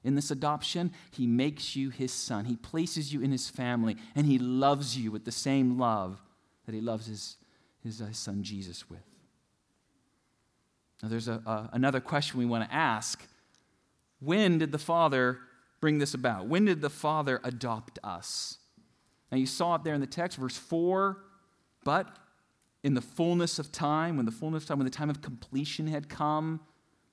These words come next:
God sent forth his Son. Now, we know this two thousand years ago, right? Jesus Christ was born into this world. The Father sent him. But that phrase, "fullness of time, completion of time," it makes you think.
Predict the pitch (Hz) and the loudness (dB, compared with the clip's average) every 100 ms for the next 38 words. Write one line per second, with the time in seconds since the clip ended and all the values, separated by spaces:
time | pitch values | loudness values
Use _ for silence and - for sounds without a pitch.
0 | _ _ - 135 131 151 139 147 147 151 | _ _ -2 0 0 -2 -2 -4 -4 -4
1 | - 156 156 139 143 170 220 156 - 180 | -2 2 2 4 4 4 2 0 -6 -2
2 | 165 160 147 160 220 180 135 117 131 180 | 0 0 0 0 0 0 0 2 2 2
3 | 143 151 156 - 185 208 - 135 123 - | -2 -4 -6 -4 0 0 0 -4 -4 -8
4 | - 135 120 143 156 156 156 156 156 180 | -16 -8 -2 2 4 2 2 -2 -2 0
5 | 202 175 131 - 123 131 127 - - 208 | 2 2 0 0 0 0 -4 -4 0 0
6 | 208 - 123 65 - - _ _ _ _ | -2 -6 -6 -6 -10 -16 _ _ _ _
7 | _ _ 143 143 - 190 202 165 - - | _ _ -6 -6 -2 2 4 4 2 -2
8 | 170 180 180 196 - 160 165 156 127 165 | 0 2 0 -4 -2 0 0 -2 -4 -4
9 | - 160 156 151 151 131 156 - 147 - | -4 -6 -6 -6 -4 -4 -6 -6 -8 -8
10 | 381 - - | -10 -10 -12